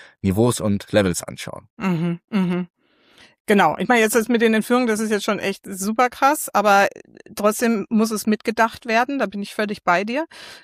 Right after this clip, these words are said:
Speaker 2: Ähm, lass uns noch mal kurz so diesen Step zurückgehen. Du hast grad, ich find Google, ich glaub, das nutzt ja mehr oder weniger wahrscheinlich jeder, find ich ein super Beispiel. Ähm, du hast gesagt, die, deren Geschäftsmodell ist eigentlich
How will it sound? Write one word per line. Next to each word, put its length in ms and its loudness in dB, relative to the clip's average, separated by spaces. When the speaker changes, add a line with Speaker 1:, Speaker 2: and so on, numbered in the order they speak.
Speaker 2:
Ähm, 340 4
lass 180 2
uns 140 -2
noch 100 2
mal 160 4
kurz 260 0
so 100 -2
diesen 300 -2
Step 320 -2
zurückgehen. 460 -2
Du 80 0
hast 160 0
grad, 240 0
ich 140 -12
find 160 0
Google, 380 0
ich 140 -10
glaub, 220 -2
das 220 -6
nutzt 280 0
ja 140 4
mehr 240 -4
oder 160 -2
weniger 340 0
wahrscheinlich 460 -2
jeder, 420 0
find 200 -4
ich 100 -6
ein 80 0
super 300 -2
Beispiel. 600 0
Ähm, 720 4
du 260 -6
hast 140 0
gesagt, 320 0
die, 180 -4
deren 320 2
Geschäftsmodell 1000 0
ist 220 -6
eigentlich 680 -2